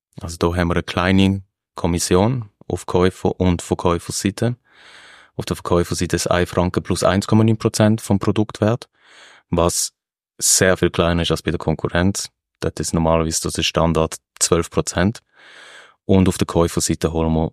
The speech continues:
fünf Franken. Äh, f-, sorry, auf der Käuferseite holen wir fünf Prozent. Von dem auf beiden Seiten ist nicht viel, aber das brauchen wir einerseits eben, um den ganzen Service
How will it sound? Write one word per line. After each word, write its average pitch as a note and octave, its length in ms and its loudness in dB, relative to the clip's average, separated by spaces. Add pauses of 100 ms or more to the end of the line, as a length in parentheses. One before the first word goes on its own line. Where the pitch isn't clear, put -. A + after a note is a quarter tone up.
(120)
fünf D#2 300 -4
Franken. - 480 -10
Äh, F2+ 180 2
f-, - 160 -6 (240)
sorry, E2 240 2 (320)
auf - 140 -4
der - 100 -6
Käuferseite E2+ 560 -2
holen E2 160 0
wir E2 80 -4
fünf - 320 -6
Prozent. - 460 -14 (1120)
Von - 100 -2
dem G2 120 4
auf G2+ 120 0
beiden G#2+ 240 4
Seiten G#2 240 -2
ist - 300 0
nicht G2+ 360 2
viel, A2+ 480 0 (560)
aber G2 440 2 (480)
das - 160 -8
brauchen G#2 260 0
wir G2+ 80 4
einerseits F#2 420 0
eben, F2+ 200 0 (140)
um F2+ 180 2
den F2+ 80 2
ganzen F2 260 -2
Service F2 500 0